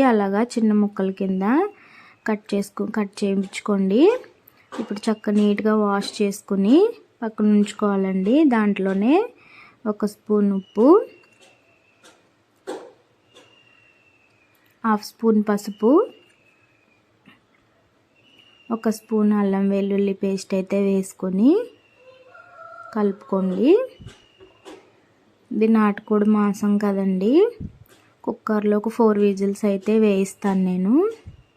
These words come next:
ముక్క గట్టిగా లేకుండా ఉంటుందండి.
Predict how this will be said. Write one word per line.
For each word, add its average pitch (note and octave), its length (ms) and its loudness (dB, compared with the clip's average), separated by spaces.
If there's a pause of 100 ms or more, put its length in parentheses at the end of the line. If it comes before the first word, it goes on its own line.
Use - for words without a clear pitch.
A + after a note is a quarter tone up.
(1400)
ముక్క A3 380 -2
గట్టిగా G#3 460 -2
లేకుండా G3+ 520 0 (100)
ఉంటుందండి. F#3 680 0